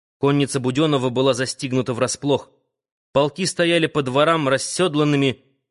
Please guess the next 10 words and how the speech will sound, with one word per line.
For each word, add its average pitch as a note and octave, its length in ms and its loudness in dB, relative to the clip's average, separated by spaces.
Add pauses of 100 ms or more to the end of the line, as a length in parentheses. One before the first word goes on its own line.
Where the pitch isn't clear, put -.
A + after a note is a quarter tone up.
(100)
беспорядочно D#3+ 800 -2
металась E3 500 0
красная C#3+ 480 -2
кавалерия. B2+ 640 0 (520)
В G2+ 140 -4
рассыпную F3+ 560 0
выскакивали E3+ 580 -2
наспех E3 420 -2
собранные D3 600 -2
эскадроны, D3 640 0